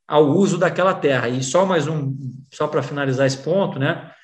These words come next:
Depende muito da terra, nem toda a terra dá pra fazer tudo. Tem terra, por exemplo, que não entra agricultura. Tem terra, por exemplo, que não entra pecuária. Tem terra,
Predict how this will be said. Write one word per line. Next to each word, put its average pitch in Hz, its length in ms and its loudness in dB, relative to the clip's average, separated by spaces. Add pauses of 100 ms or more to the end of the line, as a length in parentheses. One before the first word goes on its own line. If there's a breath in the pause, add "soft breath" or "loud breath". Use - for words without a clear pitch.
(280 loud breath)
Depende 180 460 0
muito 175 280 -2
da 214 120 0
terra, 147 340 2
nem 196 220 -2
toda 196 200 2
a 185 40 0
terra 175 400 4
dá 175 100 0
pra 175 140 -6
fazer 185 240 0
tudo. 151 400 -6 (400)
Tem 165 240 -2
terra, 185 240 4
por 190 160 0
exemplo, 165 260 -2
que - 80 -6
não 185 120 -2
entra 180 220 -2
agricultura. 180 680 -4 (800)
Tem 165 260 -4
terra, 175 340 6
por 185 160 -4
exemplo, 160 380 -4
que 190 80 -10
não 180 120 -6
entra 170 240 -4
pecuária. 160 640 0
Tem 160 220 -8
terra, 175 520 2